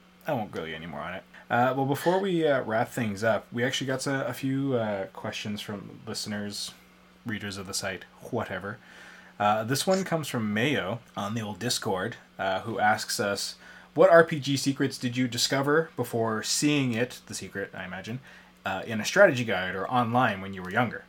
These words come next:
I think for, I can speak for all three of us, that we all came from an era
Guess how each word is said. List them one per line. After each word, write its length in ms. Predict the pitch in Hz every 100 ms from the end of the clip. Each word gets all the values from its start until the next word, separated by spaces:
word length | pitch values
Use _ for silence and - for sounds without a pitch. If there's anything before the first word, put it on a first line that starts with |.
| -
I 40 |
think 160 | 127 120
for, 280 | 127 120 120
I 80 | 117
can 80 | 117
speak 180 | 131
for 100 | 123
all 60 | 110
three 200 | - 127
of 100 | 101
us, 380 | 101 - - - -
that 400 | 85 67 - - 110
we 160 | 107
all 160 | 104 110
came 260 | - 110 107
from 160 | 104
an 80 | 98
era 480 | 95 98 98 98